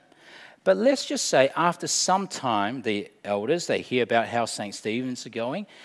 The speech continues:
and they write a letter back to Saint Stephen's. What do you think they'll say? What type of letter would they write? Would it be an angry letter like the Apostle Paul's, or would it be one filled with so much encouragement?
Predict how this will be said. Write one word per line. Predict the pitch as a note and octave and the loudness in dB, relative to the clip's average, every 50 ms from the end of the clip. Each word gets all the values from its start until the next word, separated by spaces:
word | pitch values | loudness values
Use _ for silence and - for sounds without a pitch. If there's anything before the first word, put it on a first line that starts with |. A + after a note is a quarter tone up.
| - - - | -20 -6 -4
and | E3 D#3+ D3+ | -2 2 4
they | E3+ F3+ | 4 4
write | E3 D3+ E3+ E3 F3 - - | 4 4 2 2 2 0 0
a | D#3+ | 2
letter | D#3+ E3 G#3 A3+ G#3+ F3 | 4 6 8 8 6 6
back | C3+ - G#2+ F#2+ - | 4 2 -2 -2 -4
to | - A2 | -8 -8
Saint | - - A#2 G2+ F#2 - | -8 -6 -6 -8 -8 -8
Stephen's. | - - F#2 F2 E2+ F2 E2 E2 - - - - - - _ _ _ _ _ _ _ - - - _ _ | -8 -8 -8 -8 -8 -10 -14 -12 -12 -12 -12 -12 -14 -18 _ _ _ _ _ _ _ -20 -20 -20 _ _
What | - D#4+ | -2 0
do | D#4+ D4 | 0 0
you | A#3 | 0
think | - B3 G#3 F#3+ | 0 -2 0 2
they'll | F#3+ F#3 F3+ | 2 2 2
say? | D3+ - - G#3 G#3 F#3 A2+ F#2 F2 - _ _ _ _ _ _ _ _ _ _ _ _ _ _ _ _ _ _ _ _ _ - _ - | 0 -2 -2 -2 0 0 -2 -4 -8 -12 _ _ _ _ _ _ _ _ _ _ _ _ _ _ _ _ _ _ _ _ _ -8 _ 4
What | F#3 F3 | 4 6
type | - - D#3 D3+ - | 8 6 6 6 6
of | D3 A2+ A#2+ | 2 2 6
letter | C#3 C#3 C#3+ C#3+ | 6 6 6 6
would | C3+ C3 C#3+ C3 | 4 2 0 2
they | C3+ C3+ | 2 2
write? | C3+ C#3+ F#3 G3+ E3+ A2+ - - - - - _ _ _ _ _ _ - - _ _ _ _ _ _ _ _ _ _ _ _ _ _ _ _ _ _ _ | 4 4 4 4 2 0 -2 -8 -14 -16 -20 _ _ _ _ _ _ -20 -20 _ _ _ _ _ _ _ _ _ _ _ _ _ _ _ _ _ _ _
Would | C3+ C3+ C3 | 2 2 2
it | B2+ | 4
be | G2+ B2+ A#2 A2+ A2+ | 6 6 6 8 6
an | G#2+ G2+ G2 F#2+ - - | 4 2 0 -6 -8 -6
angry | A2 A2 A#2+ C#3 C3 C3+ D3 | -4 -2 -2 -2 -2 -2 2
letter | D3 C#3 B2+ C3+ C#3 F3 | 4 6 6 8 8 6
like | F3 D#3+ C#3 B2+ A#2+ | 6 6 4 2 0
the | - A2+ G#2+ | 0 0 0
Apostle | G#2+ - - B2+ - - B2+ - | 0 -2 -4 -6 -4 -6 -8 -10
Paul's, | - - - B2 C3+ F#3+ A3+ A3 | -10 -12 -10 -8 -4 -4 -4 -2
or | - G#3+ F#3+ | -2 0 2
would | F3+ E3+ E3 | 2 0 0
it | D3+ E3 | 0 0
be | D#3+ D3 | 0 0
one | C#3 C3+ C#3+ E3+ F#3+ E3+ C#3 | 0 0 2 2 2 2 2
filled | - - - - - F#3+ F#3+ F3+ F3+ | -2 -8 -8 0 2 2 2 2 0
with | D#3 B2 - | -2 -4 -4
so | - - - - F#3 F3 E3+ | -4 -6 -4 -2 0 0 0
much | E3+ E3 D#3 - - | 0 -2 -4 -4 -6
encouragement? | D3 B2+ - B2 A2 G#2 G2 F#2+ - - F#2+ E2+ D#2+ - - | -8 -6 -2 0 2 2 0 0 -4 -10 -14 -16 -16 -18 -20